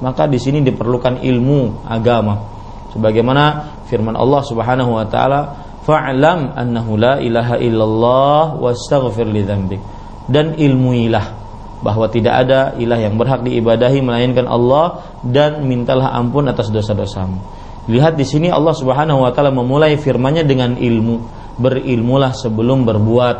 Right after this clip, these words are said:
sehingga kita benar-benar bisa mengabdikan dirinya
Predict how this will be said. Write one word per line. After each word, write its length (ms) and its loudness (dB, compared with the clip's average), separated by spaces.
sehingga 320 4
kita 240 0
benar-benar 480 2
bisa 240 0
mengabdikan 640 0
dirinya 640 0